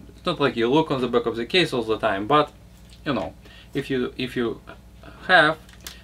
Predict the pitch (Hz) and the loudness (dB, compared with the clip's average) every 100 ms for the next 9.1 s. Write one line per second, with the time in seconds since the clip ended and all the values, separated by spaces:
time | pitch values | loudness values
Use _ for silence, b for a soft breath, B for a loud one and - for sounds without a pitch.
0 | B - - 131 127 - 131 127 123 110 | B -14 0 0 0 -4 -2 -2 -4 -2
1 | 107 104 - - - - - - - - | -2 -2 -10 -20 -20 -20 -20 -20 -20 -4
2 | 113 - 110 120 113 113 110 113 135 147 | -2 -2 -4 -2 -2 -4 -6 0 2 2
3 | - - - - 120 - 117 120 123 - | -2 -18 -20 -12 -12 -10 -8 -6 -6 -4
4 | 180 170 B B 139 143 185 156 156 135 | -6 -6 B B -2 2 0 2 2 0
5 | 117 139 110 113 - 113 107 - 135 - | 2 4 6 4 -4 -6 -6 -6 -6 -4
6 | 123 117 143 120 117 101 117 92 - - | -6 0 0 2 0 0 0 0 -4 -10
7 | - - - 131 - - 78 78 - 113 | -20 -18 -4 -2 -2 -2 -4 -6 -8 -4
8 | 104 104 104 - - 127 131 - 127 113 | -2 -2 -4 -10 -12 -6 -6 -4 -2 0
9 | 110 | 0